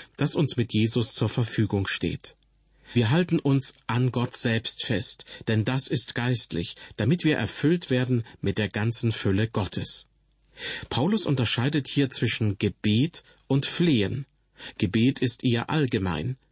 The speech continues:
Flehen ist konkreter und gezielter.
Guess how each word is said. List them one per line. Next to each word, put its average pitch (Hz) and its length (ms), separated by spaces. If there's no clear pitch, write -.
Flehen 120 600
ist - 240
konkreter 110 680
und 107 200
gezielter. 110 680